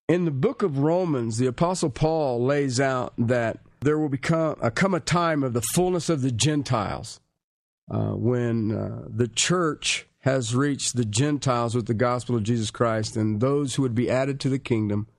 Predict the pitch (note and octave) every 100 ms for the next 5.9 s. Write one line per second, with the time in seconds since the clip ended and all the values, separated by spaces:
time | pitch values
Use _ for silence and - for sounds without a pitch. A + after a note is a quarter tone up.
0 | _ _ _ _ F#2+ G#2 B2 G2+ B2 C#3
1 | B2+ A#2+ A#2 A#2 G#2 - A2 A2+ A2 B2+
2 | - F#3 F#3 A2 G#2 - - G#2 G#2 -
3 | B2+ D3+ C#3+ A#2+ A2+ A#2+ B2 B2 C3+ C3
4 | B2+ B2+ F2 B2 A#2+ - B2 - A2 C3+
5 | C3+ A2+ B2+ C3 A#2+ C#3 D#3+ A#2+